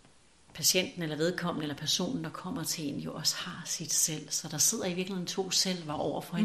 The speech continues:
Speaker 1: hinanden, som skal prøve at forstå hinanden, ikke?
Speaker 2: Præcis.
Speaker 1: Øhm,
Speaker 2: Ja.
Speaker 1: så,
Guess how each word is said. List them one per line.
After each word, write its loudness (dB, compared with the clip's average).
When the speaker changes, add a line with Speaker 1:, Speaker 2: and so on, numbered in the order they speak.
Speaker 1:
hinanden, 0
som 2
skal 2
prøve -2
at -2
forstå -4
hinanden, -4
ikke? -6
Speaker 2:
Præcis. -4
Speaker 1:
Øhm, -2
Speaker 2:
Ja. -2
Speaker 1:
så, -4